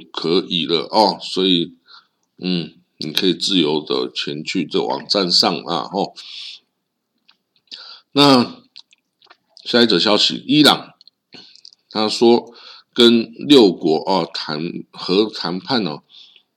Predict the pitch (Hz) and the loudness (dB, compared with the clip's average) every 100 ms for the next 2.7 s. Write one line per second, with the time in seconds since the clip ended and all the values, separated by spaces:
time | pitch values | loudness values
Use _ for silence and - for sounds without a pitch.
0 | _ _ _ _ _ _ - 82 80 113 | _ _ _ _ _ _ -6 -4 -2 -2
1 | 104 113 101 92 - - 110 120 120 90 | 0 2 4 4 2 2 4 6 6 2
2 | 71 64 - 90 90 98 | -6 -8 -2 -2 -2 -8